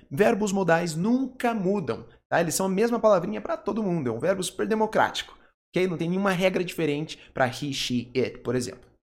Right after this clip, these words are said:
tá? Então é muito fácil de usar. We could, nós poderíamos. Então, nós poderíamos conversar? We could talk. Nós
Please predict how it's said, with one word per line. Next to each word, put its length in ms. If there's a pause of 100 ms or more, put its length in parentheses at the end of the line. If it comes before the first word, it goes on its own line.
tá? 100
Então 160
é 60
muito 260
fácil 280
de 40
usar. 320 (400)
We 200
could, 360 (120)
nós 280
poderíamos. 880 (220)
Então, 280
nós 140
poderíamos 540
conversar? 800
We 140
could 360 (400)
talk. 340 (1160)
Nós 580